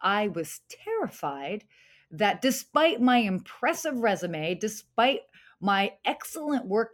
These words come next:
ethic, my honesty, always showing up, w-, covering other people, despite my track record, I was afraid that if I told whoever I was applying for that I had other aspirations and the,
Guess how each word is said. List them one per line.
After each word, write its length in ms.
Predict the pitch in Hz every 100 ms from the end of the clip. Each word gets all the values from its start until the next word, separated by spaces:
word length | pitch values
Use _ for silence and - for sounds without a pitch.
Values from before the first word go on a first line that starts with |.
| -
ethic, 420 | 170 165 165 190
my 240 | 185 175 175 _
honesty, 760 | 247 254 233 - - 170 170 _
always 380 | - 285 285 240
showing 480 | - - 170 160 156
up, 240 | 165 175
w-, 160 | 202 190
covering 580 | - - 311 262 262 226
other 220 | 185 175
people, 340 | 156 156 - 185
despite 560 | 214 - _ 262 311
my 180 | 247 277
track 420 | 277 - 349 -
record, 440 | 180 175 160 180 196 _ - - - _ _ -
I 200 | 226 294
was 180 | 359
afraid 500 | 453 - - 196 180
that 140 | 180 180
if 140 | 180 -
I 280 | 202 214 240 254
told 480 | - 262 233 214 214 - _
whoever 440 | 156 170 185 240
I 100 | 233
was 140 | 269
applying 580 | 240 247 269 226 185 185 - _ _
for 480 | _ 202 185 175 170 _ _
that 160 | - 190
I 140 | 202
had 240 | 202 208 185
other 300 | 208 214 208
aspirations 920 | - 180 - 180 185 254 - 180 175 175
and 300 | - 175 165
the, 200 | 147 160